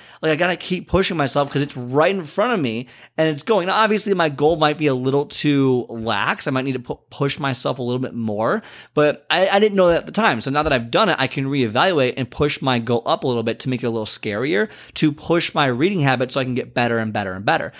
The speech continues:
But the point is that, wow, making it visible will help you,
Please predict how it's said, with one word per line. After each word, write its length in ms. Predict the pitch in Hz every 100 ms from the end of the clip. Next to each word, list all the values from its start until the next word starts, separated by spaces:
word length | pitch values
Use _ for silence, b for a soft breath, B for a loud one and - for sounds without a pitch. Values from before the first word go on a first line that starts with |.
| B
But 160 | - 165
the 80 | 123
point 580 | - 196 247 139 107 _ -
is 160 | 143
that, 220 | 143 135
wow, 420 | 131 208 175 131 - B B
making 500 | 143 175 196 202 208
it 140 | 202
visible 600 | 127 127 127 160 202 214 B B -
will 280 | 151 196 180
help 520 | - 175 214 262 233
you, 580 | 139 120 104 101 151